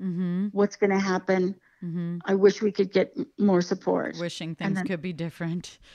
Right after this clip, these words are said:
Speaker 2: Mm-hmm.
Speaker 1: Yeah.
Speaker 2: And being afraid of what might happen, being stuck in the past and the future, hope and, hope and fear.
Speaker 1: Mm-hmm.
Speaker 2: And she reported back to us that she went back and she started teaching them all to meditate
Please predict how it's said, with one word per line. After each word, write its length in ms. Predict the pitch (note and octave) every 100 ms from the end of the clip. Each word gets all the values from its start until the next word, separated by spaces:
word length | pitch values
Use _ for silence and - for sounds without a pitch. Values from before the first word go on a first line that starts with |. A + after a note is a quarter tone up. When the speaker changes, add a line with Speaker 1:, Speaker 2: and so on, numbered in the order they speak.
| - - -
Speaker 2:
Mm-hmm. 540 | G#3+ G#3 A#3 B3 C#4+ C#4
Speaker 1:
Yeah. 100 | - G3+
Speaker 2:
And 80 |
being 180 | G3+ G3
afraid 400 | F#3+ F#3 F#3+ F#3
of 120 | F3+ F#3
what 120 | -
might 160 | F#3+
happen, 460 | F#3+ F#3 - - -
being 180 | F#3+ F#3
stuck 260 | - G3
in 60 | -
the 60 | D4+
past 320 | B3 A#3+ -
and 80 | A3
the 40 |
future, 340 | - F#3 - F#3
hope 200 | F#3+ -
and, 120 | G3+ -
hope 200 | A3+ A3+
and 100 | A3
fear. 220 | G3+ F#3+ - - -
Speaker 1:
Mm-hmm. 200 | F#3 G3
Speaker 2:
And 140 | A3+ A3+
she 280 | - A#3+ A3
reported 440 | A3 C4 B3 A#3
back 220 | B3+ E4+
to 80 | C4
us 140 | G#3+ -
that 120 | G3
she 140 | -
went 180 | A3 G3+
back 240 | A3+ C#4+
and 100 | B3
she 140 | A#3 A3
started 280 | G#3 G3+ -
teaching 300 | - G#3 - G#3
them 140 | G3+
all 240 | - G#3+ C4
to 80 | A#3
meditate 480 | F#3+ F#3 - F3